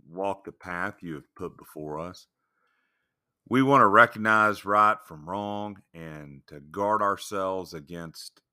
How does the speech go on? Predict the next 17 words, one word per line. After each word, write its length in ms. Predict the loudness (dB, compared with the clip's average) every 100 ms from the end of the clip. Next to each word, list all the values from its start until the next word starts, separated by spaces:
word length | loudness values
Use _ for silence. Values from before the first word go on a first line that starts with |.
| _ _
deceit 720 | -18 -14 -10 -8 -10 -16 _ _ _ _ _ _ _ _ _ _ _ _
and 460 | -14 -12 -12 -14 -20 _ -16
temptation. 840 | -10 -10 -10 -8 -8 -8 -10 -12 -16 _ _ _ _ _ _ _ _ _ _ _ _ _ _ _ _ _
So 260 | -2 2 2
fill 300 | 6 6 6
us 520 | -2 -10 -16 -16 -20 _
with 420 | -4 0 0 -2
your 300 | -4 0 2
understanding, 680 | 2 0 -6 -8 -8 -10 -14
sir, 420 | -14 -14 -14 -16 _ _ _ _ _ _ _
so 320 | -18 -4 0 0
that 140 | -2
we 120 | -8
might 300 | -4 -2 -2
walk 680 | -4 -14 -10 -4 -4 -4 -8
faithfully 1000 | -20 -8 -6 -6 -8 -14 -12 -12 -16 _ _ _ _ _
in 680 | -16 -12 -12 -12 -14 -18 -20